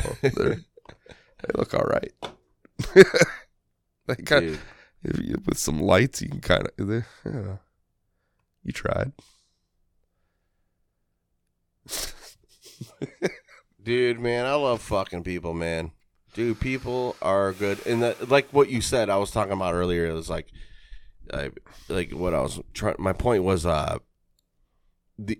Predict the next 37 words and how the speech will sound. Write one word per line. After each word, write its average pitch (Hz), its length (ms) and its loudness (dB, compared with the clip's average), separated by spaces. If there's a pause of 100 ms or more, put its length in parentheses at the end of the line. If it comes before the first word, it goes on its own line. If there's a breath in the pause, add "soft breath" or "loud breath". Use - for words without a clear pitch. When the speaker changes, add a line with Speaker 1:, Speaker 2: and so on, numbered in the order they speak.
(120)
Speaker 1:
it, - 220 2
it 120 120 0
takes 151 240 4
humility 104 840 2 (300)
to 95 160 -2
say 101 200 2
what 65 120 -2
you 73 100 -6
said, 73 320 -2
though. 53 240 -8 (380 soft breath)
Like, 85 180 0
about 82 460 2 (720)
anybody 104 440 2
can 92 200 -6
be 80 100 -6
suckered. - 480 -6 (320)
Like, 92 220 0
'cause 92 220 0
Speaker 2:
Yeah, - 120 4
Speaker 1:
it's - 120 4
an 98 60 4
Speaker 2:
hell 110 160 6
yeah. 123 160 8
Speaker 1:
avenue 107 400 4
on, 95 180 0 (140)
on, 87 400 0 (220)
on 95 300 0
whether 98 280 0
or 95 60 -2
not 92 280 -2
you 95 140 -4
know 92 300 2
a - 60 0
little 87 180 -2
bit 85 140 -2
about 82 300 -2
this 85 360 -4